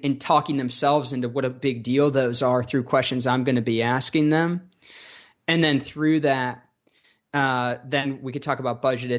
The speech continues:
at, later once they really have, you know, it's on their mind, what, what a pain it, you know, that they're, that they're dealing. But when you start with budget,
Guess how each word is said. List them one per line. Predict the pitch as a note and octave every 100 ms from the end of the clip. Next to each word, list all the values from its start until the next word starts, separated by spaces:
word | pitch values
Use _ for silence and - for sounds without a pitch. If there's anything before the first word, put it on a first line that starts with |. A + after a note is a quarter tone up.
| A#2+ -
at, | C#3
later | B2+ C3 B2+
once | B2 B2 B2
they | A#2+ A#2 A#2+ -
really | B2+ C3+ C#3 B2+
have, | C3+ C3+ A#2+ - _
you | B2 C3+
know, | B2+
it's | B2
on | C3+ B2+
their | A#2+
mind, | B2 B2 A#2+
what, | B2 -
what | A#2+
a |
pain | A2 - B2+ B2 A#2+
it, | A#2 -
you | B2
know, | B2 A#2
that | A#2
they're, | A#2+ A2+
that | A2 A2+
they're | A#2
dealing. | G#2+ A#2 A2+
But | A2+
when |
you | B2
start | - D3+ C#3
with | C3 A#2+
budget, | B2+ A#2 A#2 -